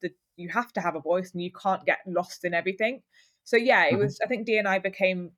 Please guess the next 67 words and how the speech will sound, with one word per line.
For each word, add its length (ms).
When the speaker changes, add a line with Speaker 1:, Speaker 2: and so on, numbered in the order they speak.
Speaker 1:
a 40
lot 220
more 240
apparent 340
when 140
I 120
kind 200
of 80
stepped 240
into 200
the 100
working 400
world, 380
especially 540
in 120
tech. 320
I'm 160
sure 180
we'll 120
get 140
into 260
it, 80
but 60
the 40
numbers 240
for 120
women 240
are 100
very 260
low. 300
So 220
yeah, 280
I've 140
always 240
been 180
quite 200
interested 500
in, 160
in 80
how 240
I 40
can 160
use 180
my 120
voice 340
and, 180
and 120
industry 500
to 240
get 160
more 100
women 240
in 140
the 80
tech 240
space, 380
especially 480
at 100
leadership 380
level, 260
'cause 120
I 40
think 240
that's 260
where 180
we're 100
going 240